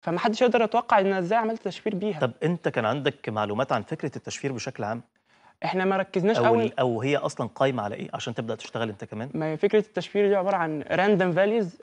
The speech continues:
Speaker 2: مم.
Speaker 1: values كده مش، مش، مش، مش متشابهة أو محدش يتوقع بيها.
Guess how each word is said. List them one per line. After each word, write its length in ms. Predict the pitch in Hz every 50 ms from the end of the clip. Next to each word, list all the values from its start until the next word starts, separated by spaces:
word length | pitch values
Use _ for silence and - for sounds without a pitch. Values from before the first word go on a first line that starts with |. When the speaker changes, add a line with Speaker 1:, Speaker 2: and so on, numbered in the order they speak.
| -
Speaker 2:
مم. 120 | - - 170 180 196 190
Speaker 1:
values 80 | 170 -
كده 240 | - 190 190 196
مش، 360 | 175 160 156 - - - - 151
مش، 280 | 151 147 - - -
مش، 340 | 151 147 147 - - - - 139 135 135 - _ _ _ _ _ _ -
مش 120 | 156 -
متشابهة 400 | 175 165 - 160 - 180 180 180 175
أو 120 | - 156
محدش 360 | 147 139 - 185 170 170 -
يتوقع 360 | 220 - 156 170 - - 160
بيها. 220 | 160 147 160 143